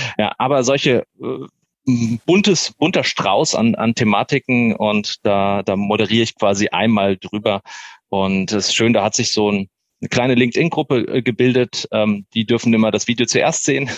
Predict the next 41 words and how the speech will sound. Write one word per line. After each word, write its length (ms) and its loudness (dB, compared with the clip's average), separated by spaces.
<laughs> 180 -4
Ähm, 500 2
das 300 0
ist 120 -8
die 60 2
Belohnung, 520 2
dass 160 0
sie 60 -2
in 60 -4
der 120 -2
Gruppe 280 -6
drin 280 0
sind. 240 -4
Und 180 -2
ansonsten 360 -2
teile 200 0
ich 60 -8
das 180 -2
auf 140 -4
LinkedIn 340 0
oder 140 0
ist 120 -2
halt 140 -2
im 140 -4
Netz 420 -4
dann 300 -4
zu 140 -6
finden. 580 -2
Auf 180 -4
Twitter 340 0
auch, 320 -2
äh, 120 -2
wird's 180 -4
geteilt. 460 -2
Und, 440 -4
ähm, 380 -4
ist 140 -2
allerdings 360 2
nicht 160 -2
auf 120 -4
YouTube, 360 -6